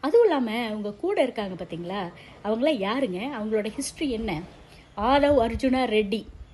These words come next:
அவருடைய தியாகங்களையும் வீர வரலாறுகளையும் சமூக சேவைகளையும்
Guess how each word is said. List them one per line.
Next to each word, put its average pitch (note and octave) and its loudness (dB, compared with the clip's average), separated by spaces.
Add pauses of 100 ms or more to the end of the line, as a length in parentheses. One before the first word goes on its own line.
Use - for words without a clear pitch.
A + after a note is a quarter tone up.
(680)
அவருடைய A3 4
தியாகங்களையும் B3 4 (540)
வீர C4+ 6
வரலாறுகளையும் A3+ 2 (360)
சமூக C4+ 4
சேவைகளையும் A#3 2